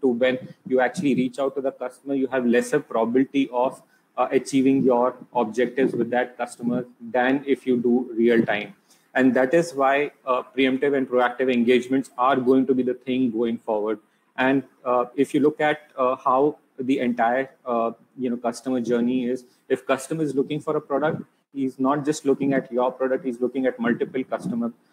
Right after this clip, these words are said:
multiple competitors. And whosoever reaches the customer fast, uh, has higher probability of winning the deal. So there have been multiple surveys, and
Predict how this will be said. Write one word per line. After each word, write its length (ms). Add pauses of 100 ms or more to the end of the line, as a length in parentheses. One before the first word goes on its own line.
(100)
multiple 420
competitors. 800 (680)
And 300 (280)
whosoever 500
reaches 400
the 80
customer 460
fast, 520 (380)
uh, 200
has 240
higher 300
probability 580
of 80
winning 260
the 100
deal. 280
So 220
there 160
have 80
been 140
multiple 460
surveys, 480
and 160